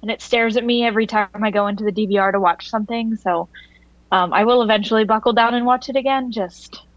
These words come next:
kinda have to let my, <laughs> I don't know, let my, my, uh, self breathe a little bit. Um, it was an abrupt way for us to end, so,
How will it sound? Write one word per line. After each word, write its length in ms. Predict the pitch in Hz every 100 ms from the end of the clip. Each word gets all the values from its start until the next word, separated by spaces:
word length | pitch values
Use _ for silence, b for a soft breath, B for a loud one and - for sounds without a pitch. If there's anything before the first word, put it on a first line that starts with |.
| _ _ _ _ _ _ _ _ _ -
kinda 160 | 247
have 140 | 233 220
to 100 | 202
let 180 | 202
my, 360 | 196 190 185 190 -
<laughs> 1300 | 233 - 226 254 _ _ _ _ _ _ _ -
I 100 | 240
don't 80 | 220
know, 80 | 208
let 160 | 226 247
my, 480 | 247 233 220 202 190 -
my, 300 | 214 202 202
uh, 280 | 190 175 175 - _ _ _ _ -
self 220 | 240 208
breathe 440 | 180 208 214 214
a 80 | 202
little 220 | 190 196
bit. 280 | 190 190 175 -
Um, 500 | 196 185 180 175 175 _ _ _ _ _ _ _ _ _ _ _ _ -
it 60 | 233
was 160 | 277
an 80 | 320
abrupt 500 | 294 - 220 220 -
way 240 | 208 180 180
for 180 | -
us 260 | 175 - -
to 180 | - -
end, 260 | 165 170 185
so, 440 | - 180 170